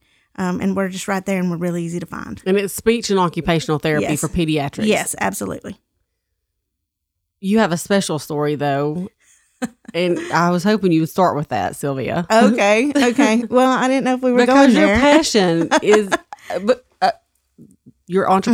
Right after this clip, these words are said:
Speaker 2: entrepreneurship is awesome. I mean, that's, tr-, it's, I just get so excited for you when I think about it
Speaker 1: <laughs>
Speaker 2: because just how scary it is to start a business. I mean, you invested your whole life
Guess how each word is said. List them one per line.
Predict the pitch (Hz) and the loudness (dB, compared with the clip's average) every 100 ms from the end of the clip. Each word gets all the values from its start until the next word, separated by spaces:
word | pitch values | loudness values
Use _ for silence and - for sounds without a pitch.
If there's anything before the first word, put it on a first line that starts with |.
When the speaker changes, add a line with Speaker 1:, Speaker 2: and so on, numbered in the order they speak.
| 214 | 4
Speaker 2:
entrepreneurship | 180 160 156 160 | 4 0 -4 -6
is | 151 | 0
awesome. | 156 151 151 151 - 170 | 0 0 -2 -4 -8 -4
I | 175 | 0
mean, | 170 | 2
that's, | 180 165 - _ _ - | 0 -2 -12 _ _ -8
tr-, | 202 - - _ | -6 -6 -12 _
it's, | 196 - - - _ _ _ _ _ _ _ _ _ _ - | -6 -6 -16 -20 _ _ _ _ _ _ _ _ _ _ -4
I | 202 | 0
just | 220 214 - | 0 -2 -4
get | 190 | -6
so | - 202 202 | -2 0 0
excited | 175 185 175 165 | 0 0 0 0
for | 208 165 | -2 -2
you | 160 | 0
when | 170 | 2
I | 160 | 2
think | 175 165 | 0 -2
about | 147 156 156 | -2 -2 0
it | 170 | -2
Speaker 1:
<laughs> | |
Speaker 2:
because | 160 175 170 165 - _ _ _ _ _ _ 180 | -2 0 0 -2 -10 _ _ _ _ _ _ -2
just | 226 - - _ _ _ | -2 -2 -6 _ _ _
how | 196 208 | -2 -2
scary | - 240 269 269 214 | 0 0 2 4 4
it | 190 | 4
is | 185 | 2
to | 180 | 0
start | - 196 | 2 2
a | 185 | 4
business. | 202 254 220 165 151 | 2 2 2 2 0
I | 160 | 0
mean, | 180 185 | 2 2
you | 208 285 | 2 0
invested | 240 226 240 220 175 | 0 0 0 -2 0
your | 185 | 0
whole | 202 214 | 0 0
life | 196 196 202 | 0 0 -2